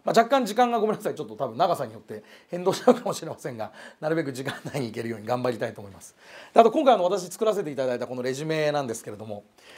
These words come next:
これ本当に、あの、私が現在というか、まあ、今まで実践してきたものを余すところなく全て載せましたので、もうこれがもう私の全てですということで、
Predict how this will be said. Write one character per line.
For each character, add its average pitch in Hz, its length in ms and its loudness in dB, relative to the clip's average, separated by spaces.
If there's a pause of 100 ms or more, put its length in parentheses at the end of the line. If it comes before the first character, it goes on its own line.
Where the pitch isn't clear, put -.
(100)
こ - 80 0
れ 175 40 4
本 285 100 6
当 302 60 6
に、 285 60 6
あ - 20 6
の、 214 80 6
私 240 400 4
が 247 260 8 (440)
現 269 360 0
在 196 300 4
と 170 120 0
い 170 80 2
う 160 80 0
か、 147 160 2
ま 143 100 0
あ、 - 60 -14
今 240 220 4
ま 269 140 2
で 233 140 4
実 175 360 -2
践 233 60 2
し 226 100 -2
て 240 100 -4
き - 60 -12
た 190 100 4
も 170 100 2
の 160 60 2
を 139 120 -2 (380)
余 254 260 6
す - 100 -8
と 233 100 4
こ 233 120 4
ろ 254 80 8
な 190 120 2
く 151 80 -2
全 277 360 0
て 170 80 -2
載 135 120 -4
せ 135 60 -8
ま 147 100 -2
し - 60 -6
た 135 100 -2
の 110 80 -10
で、 110 220 -8 (300)
も 175 60 -12
う - 40 -18
こ 240 120 6
れ 285 100 6
が 247 160 10
も 175 140 -2
う 143 40 -6
私 175 220 0
の 151 80 -6
全 240 260 -4
て 135 100 -8
で 113 100 -12
す - 80 -12
と - 60 -10
い - 20 -14
う - 20 -14
こ 127 100 -8
と - 60 -12 (200)
で、 - 180 -2